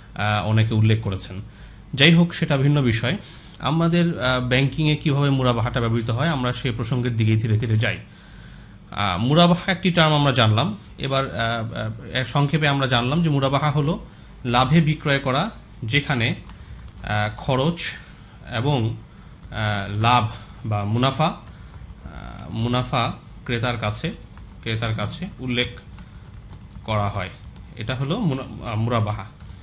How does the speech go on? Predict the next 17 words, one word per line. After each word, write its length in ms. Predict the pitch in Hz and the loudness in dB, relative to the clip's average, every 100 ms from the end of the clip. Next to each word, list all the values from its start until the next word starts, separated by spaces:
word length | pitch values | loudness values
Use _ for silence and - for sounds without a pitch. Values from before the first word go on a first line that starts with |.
| - - - | -16 -16 -8
আমরা 260 | 104 110 | -2 2
মোটামুটি 520 | 113 117 117 113 113 117 | 2 0 0 0 2 2
এরকম 240 | 110 117 | 2 0
একটি 200 | 107 110 | -2 -2
কনক্লুশনে 560 | 107 107 113 107 135 240 | -2 -2 -2 -4 -4 -6
আসলাম। 360 | 107 107 - 101 - - - - - - - - | -8 -8 -8 -12 -14 -20 -20 -20 -18 -18 -16 -4
আর 340 | 131 139 139 214 - | 2 4 4 0 -4
আরেকটি 320 | 151 175 - | -2 -2 0
টার্মের 300 | 175 175 170 | 2 4 4
সাথে 240 | 170 165 | 4 2
আমরা 160 | 160 151 | 2 2
পরিচিত 380 | 147 120 117 117 | 2 0 -2 -2
হই, 300 | 113 110 196 - - - | 0 2 0 -6 -18 -6
মুআজ্জালা। 640 | 123 127 151 127 113 120 98 | -4 0 0 0 2 2 2
আহ, 1600 | - - - - - - - - - - - - 101 92 95 | -4 -18 -20 -18 -18 -18 -20 -20 -20 -20 -16 -6 -4 -4 -6
মুআজ্জালা 580 | 110 113 151 147 180 185 | -4 -2 -2 0 0 4
হলো, 340 | 170 117 104 | 4 4 2